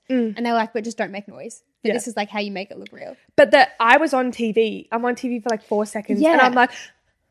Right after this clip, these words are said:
Speaker 1: really
Speaker 2: You
Speaker 1: feeling
Speaker 2: were
Speaker 1: it. I got the
Speaker 2: feeling it.
Speaker 1: eyebrows going and everything. Yeah.
Speaker 2: I remember they set a camera up right in front of my row and I was like,
Speaker 1: Mm.
Speaker 2: "Fuck, this is my moment. Like, I'm gonna be discovered on The Voice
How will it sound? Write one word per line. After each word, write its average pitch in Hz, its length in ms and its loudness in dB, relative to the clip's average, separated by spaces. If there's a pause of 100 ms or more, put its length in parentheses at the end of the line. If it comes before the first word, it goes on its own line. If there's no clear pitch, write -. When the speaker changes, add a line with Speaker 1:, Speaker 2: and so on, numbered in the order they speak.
(100)
Speaker 1:
really 247 180 0
Speaker 2:
You 220 80 -2
Speaker 1:
feeling 233 220 2
Speaker 2:
were 220 60 4
Speaker 1:
it. - 40 2
I - 40 -2
got 220 120 2
the 226 60 4
Speaker 2:
feeling 220 60 0
it. 196 100 4
Speaker 1:
eyebrows 208 300 2
going 190 260 0
and 190 100 -2
everything. 180 480 -6
Yeah. 180 260 -4
Speaker 2:
I 240 120 0
remember 262 260 -2
they 240 140 -4
set 233 240 -8
a 240 40 -8
camera 226 320 -12
up 214 120 -10
right 196 200 -6
in 202 80 -10
front 202 180 -10
of 202 60 -8
my 190 120 -8
row 175 180 -14
and 175 100 -18
I 175 40 -20
was 185 120 -20
like, 208 80 -12
Speaker 1:
Mm. 196 120 -8
Speaker 2:
"Fuck, 170 200 -12
this 190 220 -20
is 196 140 -20
my 202 160 -10
moment. 175 680 -16
Like, 175 140 -16
I'm 190 160 -14
gonna 226 140 -10
be 233 100 -12
discovered 175 680 -12
on 170 120 -16
The 185 80 -18
Voice 165 400 -14